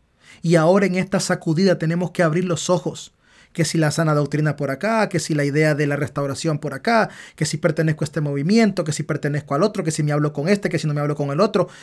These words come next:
que si este es conservador, que si este es liberal, que si este es progresista, que si este cree en los milagros, que si este cree en los dones, burlándonos de que si este hace cruzadas de milagros, que si este no las hace. No,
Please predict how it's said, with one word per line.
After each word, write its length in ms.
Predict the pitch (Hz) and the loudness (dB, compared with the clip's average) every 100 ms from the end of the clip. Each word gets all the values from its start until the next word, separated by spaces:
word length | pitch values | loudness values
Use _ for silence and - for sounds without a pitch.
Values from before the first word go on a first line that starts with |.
| - | -18
que 140 | - 156 | -4 0
si 80 | 165 | 0
este 180 | 156 | -2
es 60 | 160 | -2
conservador, 560 | 165 151 147 139 208 214 | -2 -2 0 2 2 2
que 80 | |
si 80 | - | -2
este 180 | 151 170 | -4 -2
es 60 | 139 | 0
liberal, 440 | 135 139 214 214 - _ _ _ | 0 4 2 2 -6 _ _ _
que 120 | 175 | -4
si 180 | 160 160 | -2 0
este 200 | 151 165 | 0 -2
es 40 | 151 | -2
progresista, 640 | 170 143 143 254 226 202 | -2 -2 -2 -2 0 -2
que 100 | 170 | -2
si 80 | 170 | -2
este 180 | 160 156 | -4 -2
cree 140 | 165 | 0
en 80 | 160 | 2
los 100 | 147 | 0
milagros, 400 | 139 156 214 202 | 0 4 6 4
que 120 | 180 | 0
si 60 | 170 | -4
este 200 | 160 165 | -4 -2
cree 100 | 156 | -2
en 60 | |
los 120 | 151 143 | -2 0
dones, 320 | 202 208 202 - - - _ - | 2 2 -2 -12 -20 -20 _ 0
burlándonos 800 | 151 151 147 165 196 190 165 151 | 4 4 4 4 4 4 0 0
de 120 | 156 | -2
que 120 | 156 | -2
si 120 | 165 | -2
este 160 | 170 170 | -2 -2
hace 140 | 156 | -2
cruzadas 380 | - 151 170 170 | -2 0 2 2
de 100 | 156 | 2
milagros, 440 | 139 151 208 214 | 0 2 4 2
que 100 | 202 | 0
si 100 | 156 | -4
este 120 | 165 160 | -2 -2
no 140 | 156 | -2
las 160 | 139 202 | 0 2
hace. 320 | 226 226 - | 2 -2 -6
No, 440 | 175 175 240 185 | -2 4 4 2